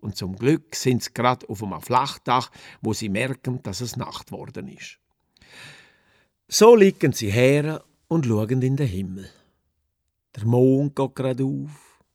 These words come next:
und Sterne blinzeln durch die Lichtverschmutzung von der Stadt oben runter. Ein insgesamt sehr romantischer Moment. „Ohne Hut kann ich nicht räubern,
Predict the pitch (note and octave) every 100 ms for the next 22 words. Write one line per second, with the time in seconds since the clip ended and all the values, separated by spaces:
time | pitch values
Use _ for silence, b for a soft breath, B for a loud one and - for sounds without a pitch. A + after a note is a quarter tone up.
0 | _ F#2+ - - _ - C3+ C3+ D3 D3
1 | D3 C#3 C#3+ D3 C#3 - - C#3+ D3 C#3+
2 | D3 C#3+ C3+ C#3 C3+ - C#3+ C3+ D3 C#3+
3 | - C#3+ - C#3 - C3 C3+ - B2+ C3
4 | B2+ C3 C3+ C3 B2+ _ _ _ _ _
5 | _ _ _ _ - E3+ D3 C#3+ - A2+
6 | A2+ G#2 - - A#2+ C3 C#3 C3+ B2 G2
7 | F2+ G2+ - A#2 G2 F2 C#2+ B2+ _ _
8 | _ _ _ _ _ _ _ _ _ _
9 | _ _ _ _ _ _ _ _ _ _
10 | - D3+ D3+ C3+ A#2+ C#3 D#3 C#3+ B2+ A#2+
11 | A2 G#2 G2 A#2+ C#3+ C3 C3+ C3+